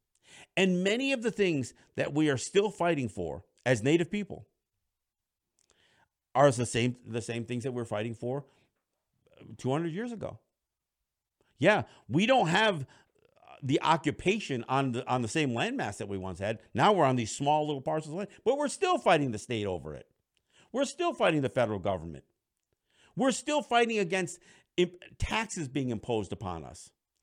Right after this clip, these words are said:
regulatory controls being imposed upon us, even what we call ourselves. And, and that's what you contribute to with a, with a lot of this erasure associated with calling us Indians or,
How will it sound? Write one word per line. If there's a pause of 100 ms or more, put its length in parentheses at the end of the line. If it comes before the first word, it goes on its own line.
(280)
regulatory
controls
being
imposed
upon
us, (500)
even
what
we
call
ourselves. (1300)
And,
and
that's
what
you
contribute
to (440)
with
a,
with
a
lot
of
this (260)
erasure
associated
with
calling
us
Indians (840)
or,